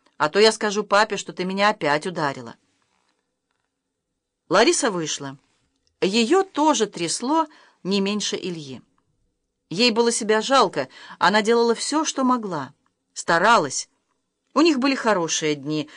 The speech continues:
когда они с Илюшей выбирали подарок в магазине и смеялись,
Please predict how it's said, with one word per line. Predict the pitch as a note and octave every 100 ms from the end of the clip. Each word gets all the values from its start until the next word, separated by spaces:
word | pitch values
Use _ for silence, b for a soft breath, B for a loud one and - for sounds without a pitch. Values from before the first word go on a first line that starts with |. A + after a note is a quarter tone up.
| B B
когда | G#3 G#3 A3+
они | A3 G#3+
с | A3+
Илюшей | A3+ A3 E3+
выбирали | D#3+ D#3 D#3+ D#3+
подарок | E3 B2+ D#3 D#3
в | D#3
магазине | D3+ D3 C3+ D#3 G#3 F3+
и |
смеялись, | C#3+ C#3+ C3+ C#3 D#3 E3 D#3